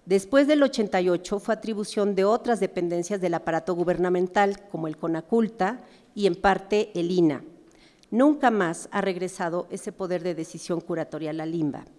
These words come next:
Y de alguna manera esto es coherente con un dato revelador. En ningún documento fundacional del imba se registran las exhibiciones de arte mexicano para desplegarse en el territorio internacional como un eje rector de las políticas expositivas.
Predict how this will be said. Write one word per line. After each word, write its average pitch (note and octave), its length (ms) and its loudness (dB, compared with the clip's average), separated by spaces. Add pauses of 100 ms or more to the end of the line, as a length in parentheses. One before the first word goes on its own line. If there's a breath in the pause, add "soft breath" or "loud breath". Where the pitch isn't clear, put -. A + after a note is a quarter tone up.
(440 soft breath)
Y G#3+ 100 0
de F#3+ 100 6
alguna B3 380 6
manera F#3 580 4
esto A#3 200 0
es C#4 120 -2
coherente G#3 640 2
con G3+ 160 0
un G#3 140 0
dato G3 240 0
revelador. D#3+ 680 -4 (380 soft breath)
En G3+ 160 8
ningún A#3 400 8
documento G#3 560 4
fundacional F3 680 0
del F3 200 -4
imba A3 300 2
se B3 140 -4
registran G3+ 480 -6
las F#3+ 180 -2
exhibiciones F#3 680 -4
de E3+ 80 -2
arte E3 220 -4
mexicano E3+ 680 -2 (360 loud breath)
para A#3 180 4
desplegarse G3 560 0
en F#3+ 60 2
el E3+ 100 -2
territorio F3 380 -2
internacional E3+ 800 -4
como F#3 240 2
un A3 140 2
eje A3+ 240 -2
rector F#3+ 580 0
de F#3 100 -2
las D#3+ 180 -6
políticas E3+ 560 -8
expositivas. - 840 -10